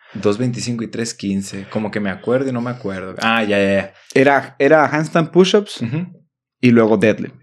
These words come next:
Speaker 2: Y luego
Speaker 1: Era
Speaker 2: handstand walk y luego deadlift.
Speaker 1: Era Dayan.
Speaker 2: Ah, y luego
Speaker 1: No,
Speaker 2: heavy
Speaker 1: no lo
Speaker 2: Dayan.
Speaker 1: terminé.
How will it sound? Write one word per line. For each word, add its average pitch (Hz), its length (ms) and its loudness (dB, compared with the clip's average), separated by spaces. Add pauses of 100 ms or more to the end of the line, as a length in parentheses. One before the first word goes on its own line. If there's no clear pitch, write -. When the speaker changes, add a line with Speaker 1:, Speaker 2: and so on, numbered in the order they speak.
Speaker 2:
Y 120 100 4
luego 117 240 6
Speaker 1:
Era 117 100 6
Speaker 2:
handstand - 300 4
walk 196 240 2
y 110 80 -4
luego 107 180 2
deadlift. 98 460 -2
Speaker 1:
Era 110 180 4
Dayan. 95 520 -2 (680)
Speaker 2:
Ah, 127 240 2
y 135 80 6
luego 123 260 6
Speaker 1:
No, 117 60 4
Speaker 2:
heavy 135 180 4
Speaker 1:
no 127 60 6
lo 135 80 6
Speaker 2:
Dayan. 120 180 6
Speaker 1:
terminé. 104 360 0